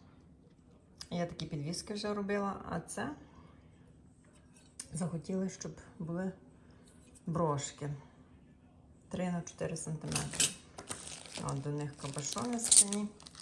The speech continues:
Тобто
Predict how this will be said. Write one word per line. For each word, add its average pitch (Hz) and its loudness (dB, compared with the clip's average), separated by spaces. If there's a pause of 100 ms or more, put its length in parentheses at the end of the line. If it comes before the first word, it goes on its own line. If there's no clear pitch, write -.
(4000)
Тобто - 8